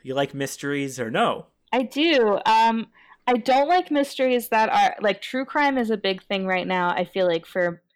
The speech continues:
Speaker 2: you know, my demographic, which is white ladies who are afraid of things.
Speaker 1: <laughs>
Speaker 2: That's a, that's a little too scary for me, but I do like,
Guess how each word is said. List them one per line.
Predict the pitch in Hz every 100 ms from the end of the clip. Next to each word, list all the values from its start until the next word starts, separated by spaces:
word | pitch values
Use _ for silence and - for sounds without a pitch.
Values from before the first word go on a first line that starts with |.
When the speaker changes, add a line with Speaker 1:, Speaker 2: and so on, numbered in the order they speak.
| _
Speaker 2:
you | - 196
know, | 175 160 196 254
my | 185 180
demographic, | 180 180 170 170 160 160 165 160
which | 165 -
is | 160 160 _ _ - 202
white | 190 180 170
ladies | 170 160 165
who | -
are | 160
afraid | 165 240 226
of | 196
things. | - 175 175 - - - - - -
Speaker 1:
<laughs> | - - - - - - 453 - 466 453 - 440 403 - 381 339 - 240 226 - - -
Speaker 2:
That's | 262 302 370
a, | 320 - 226
that's | 269 330
a | 320
little | 214 208 247
too | 247 277
scary | 277 - 269 277
for | 285 302
me, | 294 311
but | 277 233
I | 226 220
do | - 233
like, | 226 220 202